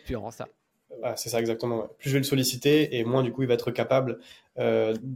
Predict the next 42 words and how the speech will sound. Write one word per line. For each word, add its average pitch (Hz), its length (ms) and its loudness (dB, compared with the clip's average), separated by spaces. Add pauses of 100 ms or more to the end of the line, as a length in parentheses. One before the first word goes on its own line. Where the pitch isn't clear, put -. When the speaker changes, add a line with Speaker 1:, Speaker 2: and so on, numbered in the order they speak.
(160)
Speaker 2:
sur - 240 2
le 135 100 6
long 123 160 4
terme, 139 320 4
donc 110 140 -6
sur - 80 -6
le 113 60 -2
long 110 100 -4
terme, 113 160 2
enfin, 104 180 -6
sur 110 240 -6
un 110 80 -4
entretien 117 300 -4
même 113 80 0
de 110 80 -2
quarante-cinq 110 320 -2
minutes, 135 300 0 (260)
de 117 80 -4
prendre 143 180 2
des 131 80 4
décisions 120 400 2
qui 135 120 -4
vont 117 120 0
être, 117 260 0
bah, 110 120 0
comme 117 160 -6
tu - 100 -16
le 117 60 -10
dis, 131 180 2
euh, 110 220 4 (420)
euh, 110 100 -12 (1080)
euh, 104 320 -14
donc 104 220 -14
en 107 120 -2
système 113 640 -2 (120)
un, 165 260 0 (400)
avec - 100 -20
le - 60 -10
Speaker 1:
Ouais, - 0 -
Speaker 2:
quatre. 135 200 2
Speaker 1:
exactement. 165 440 -8 (240)
Speaker 2:
Voilà. 117 340 2